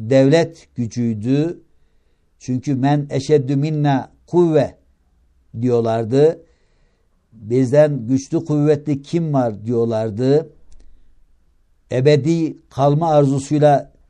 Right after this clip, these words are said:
teknolojik gelişimleri vardı. Tanrılıklarını, ilahlıklarını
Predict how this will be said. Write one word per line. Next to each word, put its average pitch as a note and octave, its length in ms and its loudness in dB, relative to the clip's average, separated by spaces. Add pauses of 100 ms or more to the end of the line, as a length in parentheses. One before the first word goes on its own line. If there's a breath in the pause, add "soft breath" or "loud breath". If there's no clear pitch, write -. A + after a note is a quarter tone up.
(380)
teknolojik C#3 720 -2
gelişimleri C#3 840 0 (420)
vardı. A#2 680 0 (800)
Tanrılıklarını, D#3 1120 0
ilahlıklarını C#3+ 1120 0